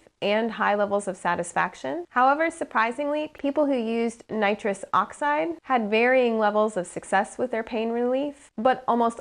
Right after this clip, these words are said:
all of them had high satisfaction with their childbirth experience. Another study looked at women planning an unmedicated childbirth. They found that women who wanted and achieved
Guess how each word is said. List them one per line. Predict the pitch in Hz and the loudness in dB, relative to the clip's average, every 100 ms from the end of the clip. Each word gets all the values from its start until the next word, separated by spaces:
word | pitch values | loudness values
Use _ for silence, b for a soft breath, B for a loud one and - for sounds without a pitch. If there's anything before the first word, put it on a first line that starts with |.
| - | 2
all | 226 | 4
of | 269 | 4
them | 240 214 | 4 0
had | 214 196 | 0 -2
high | - 196 190 190 185 | 0 2 2 0 -4
satisfaction | - 185 190 - 180 185 - | -4 -4 -2 -2 -2 -2 -6
with | 180 | -6
their | 185 170 | -4 -4
childbirth | - 208 202 185 | 0 0 0 -4
experience. | 151 - - 73 73 - _ - _ - | -8 -10 -10 -8 -8 -12 _ -20 _ 0
Another | 262 262 349 | 4 4 2
study | 381 - 240 | 0 -2 -2
looked | 226 220 220 - | 0 -2 -4 -2
at | 185 180 | 0 0
women | 202 202 208 | 0 0 -2
planning | 202 208 190 185 185 | -2 -2 0 2 0
an | 190 - | -2 -2
unmedicated | 180 202 202 180 196 180 180 185 | -2 0 0 -2 -2 -2 -2 -4
childbirth. | - 170 190 233 370 381 _ _ - | 0 0 2 -2 -2 -6 _ _ -2
They | 247 269 | 2 2
found | 262 247 262 262 240 | 4 2 2 0 -2
that | 226 202 - | 0 0 0
women | 214 220 214 214 | -2 0 2 0
who | 202 214 | -2 -4
wanted | 190 185 220 262 254 - | 0 -2 0 0 0 -2
and | 196 | -2
achieved | 180 - 220 226 269 262 | -4 -6 -8 -4 -6 -6